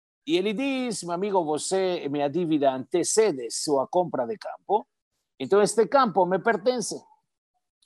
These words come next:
Muito bom. Assim chegou o credor de Reuben falecido para Shimon. Então, diz a Gemara, "Ata Shimon", a história continua, Shimon,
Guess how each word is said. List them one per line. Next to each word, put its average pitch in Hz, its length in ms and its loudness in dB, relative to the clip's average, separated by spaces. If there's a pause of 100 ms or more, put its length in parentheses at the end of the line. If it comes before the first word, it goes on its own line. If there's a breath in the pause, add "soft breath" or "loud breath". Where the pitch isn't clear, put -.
(140)
Muito 175 200 -2
bom. 208 240 0 (520 soft breath)
Assim 208 280 2
chegou 220 400 4 (120)
o 165 160 0
credor 190 560 4
de 151 120 2
Reuben 190 420 4
falecido 220 720 2
para 214 200 2
Shimon. 160 360 -6 (1000)
Então, 143 380 -2
diz 202 220 0
a 196 100 2
Gemara, 120 340 -8 (800)
"Ata 233 340 2
Shimon", 117 400 -10 (520)
a 120 280 -16
história 143 340 0
continua, 120 580 -8
Shimon, 226 680 2